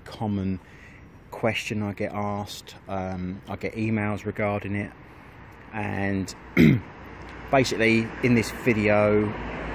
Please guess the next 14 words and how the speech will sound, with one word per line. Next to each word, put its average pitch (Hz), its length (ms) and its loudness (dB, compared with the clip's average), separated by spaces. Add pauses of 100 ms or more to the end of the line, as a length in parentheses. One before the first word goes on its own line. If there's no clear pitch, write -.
(120)
I'm 113 180 4
going 120 260 6
to 110 100 -4
try 113 380 2
and 104 140 0
touch - 300 0
upon 104 420 2
what 123 160 8
it 113 140 4
is, 117 480 2 (400)
how 113 220 4
to - 140 -6
try 120 340 6
and 107 340 2